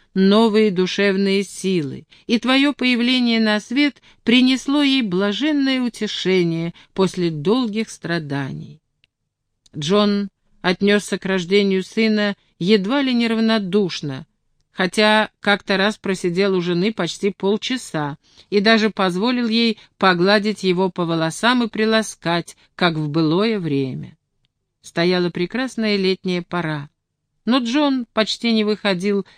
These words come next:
из дома, не покидал своей комнаты, даже спал в ней, распорядившись поставить там походную кровать, и подолгу играл на скрипке. Однажды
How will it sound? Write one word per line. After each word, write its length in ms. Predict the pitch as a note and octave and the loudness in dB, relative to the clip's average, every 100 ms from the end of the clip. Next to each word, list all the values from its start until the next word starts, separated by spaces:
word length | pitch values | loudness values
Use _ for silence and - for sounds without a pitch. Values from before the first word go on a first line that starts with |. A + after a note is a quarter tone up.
| - | -4
из 260 | G3+ F3+ | 0 0
дома, 460 | D#3+ F3+ F#3 D#3 D3 | 0 0 2 0 -2
не 140 | F3+ | -2
покидал 480 | F#3+ A3+ B3 A#3+ C4+ | -2 -2 0 0 0
своей 380 | - G3+ G3+ G#3 | 0 0 0 0
комнаты, 720 | - C4 A#3 D#3+ D3 D3+ C3+ - - | -2 -2 0 0 -4 -6 -10 -12 -6
даже 300 | D3+ D3+ F3 | -2 0 -2
спал 560 | - _ B3+ C4+ A#3 | -6 _ 0 2 2
в 100 | E3 | 0
ней, 340 | E3+ E3 D3 C3+ - - | 0 0 0 -4 -8 0
распорядившись 960 | F#3+ F3 - F#3 E3 E3+ A3+ - F3+ | 0 0 -2 2 2 2 0 0 -6
поставить 720 | - E3+ E3 - F#3+ F3+ E3 | -4 -4 -4 -2 -2 0 -2
там 220 | - F3 F3 | 0 0 0
походную 680 | E3+ D#3+ F3+ E3+ F3 F#3 | -4 -4 -4 -2 -2 -2
кровать, 680 | F3 G3+ A3 G3 C#3 - - _ _ _ - | -2 -2 0 -2 -4 -12 -20 _ _ _ 0
и 120 | F3 | 0
подолгу 880 | - D#3 D3+ B3 D4 A#3+ C4 B3+ - _ - | 0 -4 0 0 0 -2 -4 -6 -8 _ -2
играл 580 | F#3 E3 D#3+ E3+ E3+ E3+ | 0 2 0 2 0 -2
на 180 | D#3+ | -4
скрипке. 840 | E3 - - C#3+ B2+ _ _ - C3+ _ _ _ _ _ _ _ _ _ _ _ _ _ _ _ _ _ _ _ _ _ _ _ _ _ | -4 -8 -6 -4 -6 _ _ -20 -20 _ _ _ _ _ _ _ _ _ _ _ _ _ _ _ _ _ _ _ _ _ _ _ _ _
Однажды 880 | - A3+ B3+ D#4+ C#4 A3+ C4 B3+ A#3 | 0 2 4 4 2 -2 -2 -2 -4